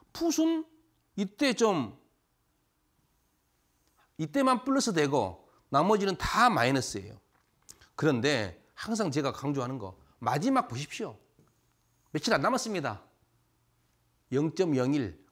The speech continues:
가장 칩달러입니다. 거래가 안 돼요. 거래가 안 돼.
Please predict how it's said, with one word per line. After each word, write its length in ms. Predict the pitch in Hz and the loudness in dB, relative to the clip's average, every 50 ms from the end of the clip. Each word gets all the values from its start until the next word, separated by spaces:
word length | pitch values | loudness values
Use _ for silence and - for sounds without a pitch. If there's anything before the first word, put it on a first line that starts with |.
| _ | _
가장 400 | - - 139 139 185 190 196 190 - - - _ - | -10 -6 -4 -2 -2 -2 -2 -4 -10 -14 -20 _ -12
칩달러입니다. 1500 | - - 269 - - - 269 269 262 254 254 247 240 240 220 233 - _ _ _ _ _ _ - 131 131 131 110 107 - | -8 -8 -8 -6 -4 -2 0 0 0 0 -2 -2 -2 -4 -6 -10 -12 _ _ _ _ _ _ -8 -6 -6 -6 -8 -4 4
거래가 260 | - 233 285 262 190 | 4 6 6 6 4
안 120 | 143 143 | 4 4
돼요. 360 | 143 254 302 247 139 92 - - - _ _ _ _ _ _ _ _ _ - | 4 4 4 4 2 0 -4 -12 -20 _ _ _ _ _ _ _ _ _ -4
거래가 220 | - 170 190 143 101 | 0 0 0 0 -2
안 120 | 95 101 | -8 -10
돼. 220 | 147 160 - - | -10 -12 -14 -14